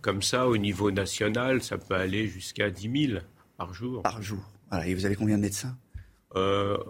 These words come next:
Speaker 1: en France, nous avons mille trois cents médecins qui sont répartis en
Speaker 2: Tout le monde a
Speaker 1: soixante-trois
Speaker 2: du travail.
Speaker 1: associations.
Speaker 2: Chez vous, tout le monde, tout le monde a,
Speaker 1: <laughs> Oui.
Speaker 2: a du travail. On en sait plus sur, euh, sur O-, O-, Omicron. Euh, Olivier Véran a, a, a, a détaillé, euh, hier soir, euh,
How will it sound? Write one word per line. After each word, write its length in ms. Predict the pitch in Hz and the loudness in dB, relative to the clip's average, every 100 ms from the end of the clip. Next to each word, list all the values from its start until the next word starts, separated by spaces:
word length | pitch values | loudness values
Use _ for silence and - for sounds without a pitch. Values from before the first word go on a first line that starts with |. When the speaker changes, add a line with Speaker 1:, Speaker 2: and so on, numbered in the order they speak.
| - | -6
Speaker 1:
en 120 | 110 | -4
France, 360 | - 131 139 - | 0 0 0 -2
nous 80 | 120 | -2
avons 180 | 104 110 | 2 4
mille 240 | 120 131 | 4 2
trois 220 | - 120 | 2 0
cents 180 | 110 113 | 2 0
médecins 460 | 110 107 - 107 120 | 0 0 0 0 -2
qui 140 | - | -8
sont 180 | - 95 | -10 -8
répartis 500 | 92 98 104 - 110 | -8 -4 -4 0 0
en 80 | 101 | 0
Speaker 2:
Tout 300 | - 98 107 | -2 0 4
le 60 | |
monde 160 | 127 131 | 6 6
a 20 | |
Speaker 1:
soixante-trois 20 | |
Speaker 2:
du 120 | 120 120 | 4 2
travail. 260 | 123 110 | 0 0
Speaker 1:
associations. 280 | 80 - 98 | -2 -6 -12
Speaker 2:
Chez 160 | - 95 | -4 -4
vous, 180 | 92 104 | -2 -6
tout 200 | - 110 | -4 2
le 60 | |
monde, 140 | 110 113 | 4 4
tout 220 | 117 113 | 2 0
le 80 | 123 | 2
monde 120 | 117 | 4
a, 100 | 92 | 4
Speaker 1:
<laughs> 0 | |
Oui. 80 | 104 - - | 2 -4 -6
Speaker 2:
a 80 | 92 | -4
du 140 | 92 95 | -2 -2
travail. 240 | 90 95 - - - | -4 -4 -6 -6 4
On 80 | 139 | 4
en 60 | |
sait 140 | 151 170 | 6 4
plus 180 | - 170 | 4 2
sur, 280 | - 123 | 4 6
euh, 140 | 113 110 | 8 6
sur 200 | 107 110 | 6 6
O-, 560 | 107 107 104 98 117 117 | 6 6 6 6 6 8
O-, 80 | |
Omicron. 440 | 117 117 113 143 139 - - - - | 8 6 6 4 4 0 -12 -8 0
Euh, 420 | 98 95 90 90 | 4 4 4 2
Olivier 320 | 95 104 101 101 | 0 0 0 2
Véran 280 | 101 110 | 4 2
a, 140 | 95 87 - - | 0 -4 -10 -12
a, 160 | - 87 | -4 -2
a, 460 | - 90 - 90 98 | 0 -2 -2 0 0
a 80 | |
détaillé, 580 | 95 104 107 98 110 104 | 2 2 2 2 4 4
euh, 320 | 87 82 82 | 2 2 0
hier 240 | 82 90 87 | 0 0 2
soir, 300 | - 104 85 | 2 2 2
euh, 500 | 80 80 82 82 | 2 0 0 -4